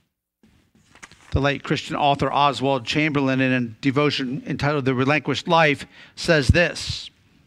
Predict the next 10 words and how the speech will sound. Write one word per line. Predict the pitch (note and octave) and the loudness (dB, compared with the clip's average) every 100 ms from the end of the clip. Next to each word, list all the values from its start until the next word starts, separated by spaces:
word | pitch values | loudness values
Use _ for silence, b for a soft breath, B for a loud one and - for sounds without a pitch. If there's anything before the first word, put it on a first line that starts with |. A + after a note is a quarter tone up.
| _ _ _ _ _ B B B B - | _ _ _ _ _ B B B B 2
"It | F#3+ | 4
is | F#3+ | 2
not | E3+ A#3 C4 B3 C#3+ | 2 4 4 2 2
just | G3+ F3+ | 2 4
a | F#3+ | 0
question | D#3 F3+ F3+ - D#3 | 0 0 0 0 -4
of | A2+ | -2
giving | E3+ D#3+ D#3+ D3 | 0 2 2 2
up | B2+ | 0
sin, | - - F#3+ E3+ A2+ G#2+ | -2 0 2 2 0 -4